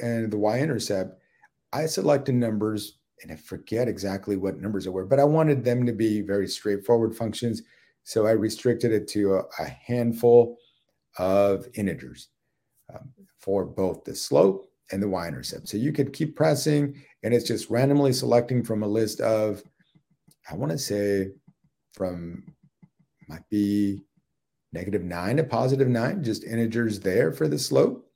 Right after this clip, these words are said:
And I might have e-, even eliminated zero for x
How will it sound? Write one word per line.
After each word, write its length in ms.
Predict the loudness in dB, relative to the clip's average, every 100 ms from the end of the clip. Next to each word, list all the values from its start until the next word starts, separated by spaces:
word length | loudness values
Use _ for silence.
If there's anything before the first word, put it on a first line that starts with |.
| _ _ _ _ -10
And 100 | -4
I 60 |
might 240 | 0 4 6
have 120 | 6
e-, 180 | 2 0
even 240 | -2 0
eliminated 720 | 0 2 2 2 2 2 0 -6
zero 920 | -14 -10 -4 0 2 2 0 -4 -12
for 340 | _ -10 -10 -10 -10
x 480 | -8 -8 -12 -18